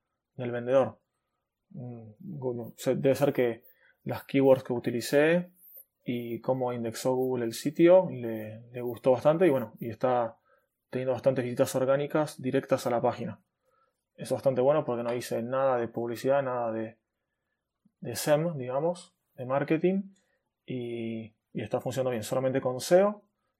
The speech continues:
y sin hacer tampoco artículos, notas, ni nada, solamente con el contenido propio de la página está recibiendo ese tráfico. Así que bueno, eh, funcionar funciona, tiene visitas, pero este es un ejemplo de que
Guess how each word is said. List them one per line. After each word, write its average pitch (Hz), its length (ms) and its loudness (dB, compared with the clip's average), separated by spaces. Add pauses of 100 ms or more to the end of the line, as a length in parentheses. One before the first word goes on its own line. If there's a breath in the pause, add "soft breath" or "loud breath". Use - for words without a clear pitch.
(120)
y 117 140 -6
sin 135 200 -2
hacer 131 260 4
tampoco 123 400 0
artículos, 160 800 6
notas, 175 760 2
ni 127 160 -8
nada, 117 240 -2
solamente 151 320 -2
con 135 100 0
el 120 120 -4
contenido 135 520 -2
propio 139 380 2
de 117 80 -2
la 117 120 0
página 180 440 2 (500 soft breath)
está - 280 -4
recibiendo 131 420 2
ese 131 160 -4
tráfico. - 540 -4 (920)
Así 131 220 -6
que 135 60 0
bueno, 120 260 -4 (140)
eh, 117 480 -8 (140)
funcionar 135 400 0
funciona, 175 500 6
tiene 139 200 2
visitas, 151 440 0
pero 139 280 0
este 139 160 -2
es - 100 -6
un 131 80 0
ejemplo 147 340 0
de 135 100 4
que 120 240 -4